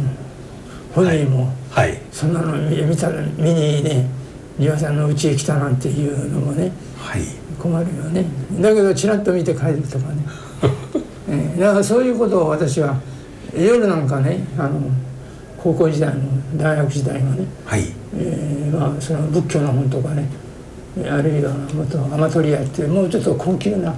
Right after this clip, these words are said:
Speaker 1: 夫婦のね、えー、本とか、あるいは警察が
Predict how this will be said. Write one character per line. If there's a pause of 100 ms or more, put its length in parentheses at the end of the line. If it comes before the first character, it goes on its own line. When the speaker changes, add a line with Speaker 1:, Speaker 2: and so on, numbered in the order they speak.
(720)
Speaker 1:
夫
婦
の
ね、 (960)
え
ー、
本
と
か、
あ
る
い
は
警
察
が